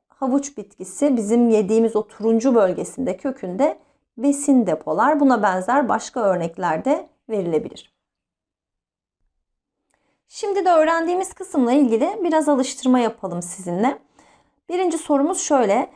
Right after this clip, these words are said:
Aşağıdakilerden hangisi çiçekli bir bitki değildir? Çocuklar, çiçekli bitkiler doğada çiçeksiz bitkilere oranla daha fazla sayıda bulunur ve daha fazla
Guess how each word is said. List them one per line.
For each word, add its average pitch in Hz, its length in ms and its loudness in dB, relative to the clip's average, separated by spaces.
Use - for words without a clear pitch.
Aşağıdakilerden 330 960 2
hangisi 294 640 0
çiçekli 330 580 -4
bir 311 260 2
bitki 285 440 0
değildir? 226 580 2
Çocuklar, 277 540 0
çiçekli 403 520 0
bitkiler 214 560 2
doğada 214 520 4
çiçeksiz 269 640 -2
bitkilere 180 420 -2
oranla 240 460 4
daha 233 180 2
fazla 190 420 0
sayıda 175 600 -4
bulunur 247 340 2
ve 233 140 0
daha 247 200 4
fazla 220 600 0